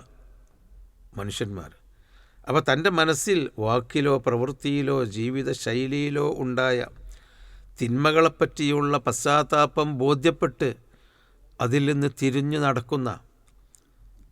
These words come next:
അതുപോലെ വയുഹിബ്ബു തവ്വാബീൻ, അങ്ങനെ മനസ്സ് ശുദ്ധീകരിക്കുന്നതോടൊപ്പം ശരീരവും ജീവിത ഇടങ്ങളും വസ്ത്രങ്ങളും ശുദ്ധീകരിക്കുന്ന, അതോടൊപ്പം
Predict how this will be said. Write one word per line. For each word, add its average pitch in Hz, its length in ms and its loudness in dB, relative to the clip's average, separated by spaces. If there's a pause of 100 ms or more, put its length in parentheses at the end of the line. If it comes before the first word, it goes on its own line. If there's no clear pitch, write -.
(300)
അതുപോലെ 151 360 4
വയുഹിബ്ബു 135 600 2 (120)
തവ്വാബീൻ, 120 560 -2 (1080)
അങ്ങനെ 151 240 4
മനസ്സ് 139 460 2
ശുദ്ധീകരിക്കുന്നതോടൊപ്പം 151 1300 2 (920)
ശരീരവും 127 800 0
ജീവിത 127 440 -2 (200)
ഇടങ്ങളും 135 520 0 (1080)
വസ്ത്രങ്ങളും 147 760 2 (640)
ശുദ്ധീകരിക്കുന്ന, 147 840 0 (680)
അതോടൊപ്പം 175 640 6